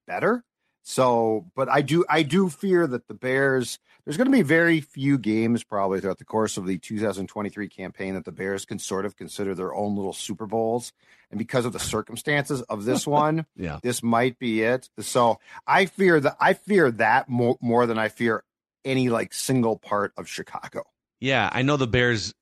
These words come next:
Speaker 2: absolutely just tripped all over themselves out of the gate to start the year, and then their defensive coordinator had a big weird situation, and he's gone. Like, it was just an embarrassment first few weeks. But they've, they've kind of, they've got something going here a little bit.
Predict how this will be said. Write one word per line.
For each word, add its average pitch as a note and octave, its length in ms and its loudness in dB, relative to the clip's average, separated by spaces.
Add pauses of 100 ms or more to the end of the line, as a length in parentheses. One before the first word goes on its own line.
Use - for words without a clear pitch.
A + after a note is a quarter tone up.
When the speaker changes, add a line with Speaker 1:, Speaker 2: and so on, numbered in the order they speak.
Speaker 2:
absolutely A#2 640 0
just F#2+ 300 -4
tripped - 320 -2
all G#2+ 180 2
over G2+ 140 0
themselves F#2+ 520 0
out F#2+ 120 2
of F2 60 -4
the F2 60 -2
gate F2 360 -4
to F2+ 100 -6
start F#2 240 -4
the F#2 100 -6
year, F2 380 0
and F2 180 -2
then F2+ 120 0
their F2 120 0
defensive E2+ 460 -6
coordinator F#2+ 920 0
had F#2+ 140 -2
a F#2 40 -2
big F#2 180 -2
weird F#2 480 -2
situation, F#2 840 -2
and E2 140 -2
he's F#2 180 -2
gone. F2+ 200 -4
Like, F#2 160 -2
it A2 40 0
was G#2+ 160 0
just A2 300 -2 (320)
an A2 80 -4
embarrassment F#2+ 720 -2 (140)
first F#2 280 -4
few F2 140 -4
weeks. E2+ 340 -4 (960)
But A2 160 -8
they've, G#2 180 -2 (200)
they've G#2 240 -2
kind A2+ 280 0
of, A2+ 320 -2 (280)
they've G#2 180 -6
got A#2+ 240 0
something C#3 400 -2
going C3+ 280 0
here C3 160 2
a B2+ 40 0
little A2+ 240 2
bit. G2+ 320 0